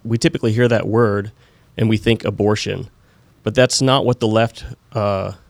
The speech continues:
hears when they hear that word. They have, uh, changed the meaning of that word. And so if you start looking at what, what they mean when they say that word, if you just do a Google search for,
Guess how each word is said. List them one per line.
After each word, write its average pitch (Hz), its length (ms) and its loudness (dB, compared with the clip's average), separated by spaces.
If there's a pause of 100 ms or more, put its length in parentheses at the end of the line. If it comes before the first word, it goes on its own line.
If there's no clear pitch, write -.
hears 110 440 2
when 104 160 0
they 101 80 0
hear 110 160 4
that 107 160 0
word. 101 320 0
They 117 180 2
have, 131 400 -2 (360)
uh, 104 300 0
changed 139 540 0
the 113 80 0
meaning 117 300 2
of 104 140 0
that 104 200 -2
word. 104 420 0 (400)
And 110 80 -8
so 117 80 0
if 110 80 0
you 117 60 -2
start 139 400 2
looking 107 560 0 (720)
at 110 140 2
what, 110 220 2 (160)
what 113 300 2
they 110 460 2
mean 120 340 4
when 107 100 4
they 101 80 2
say 127 160 2
that 113 160 4
word, 120 140 4
if 101 120 -6
you 147 80 0
just 147 180 -6
do 160 120 4
a 107 60 4
Google 113 320 4
search 98 360 -6
for, 98 560 -2